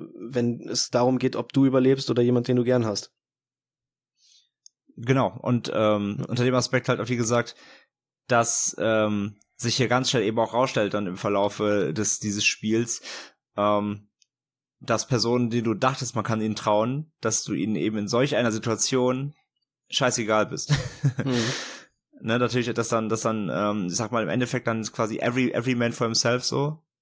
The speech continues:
Speaker 2: im,
Speaker 1: Ja.
Speaker 2: im Angesicht des Todes, ähm, ist sich jeder selbst der Nächste so. Und das, das sticht halt dann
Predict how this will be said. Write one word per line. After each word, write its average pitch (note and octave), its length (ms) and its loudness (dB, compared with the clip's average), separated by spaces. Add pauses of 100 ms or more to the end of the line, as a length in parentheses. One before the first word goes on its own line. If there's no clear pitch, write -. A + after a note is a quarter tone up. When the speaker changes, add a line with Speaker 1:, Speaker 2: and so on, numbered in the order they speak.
Speaker 2:
im, A2 320 -2
Speaker 1:
Ja. B2 80 0
Speaker 2:
im A2 480 -2
Angesicht B2+ 400 -2
des A2+ 100 -4
Todes, C3 640 0 (400)
ähm, G#2 600 0 (280)
ist - 260 -4
sich A2+ 180 -2
jeder A#2 180 2
selbst A2 260 0
der A2 80 2
Nächste F#2+ 340 0
so. F#2 140 -4
Und F2+ 80 -4
das, - 360 -2
das - 240 -2
sticht - 300 -4
halt G#2 140 0
dann G2 240 -2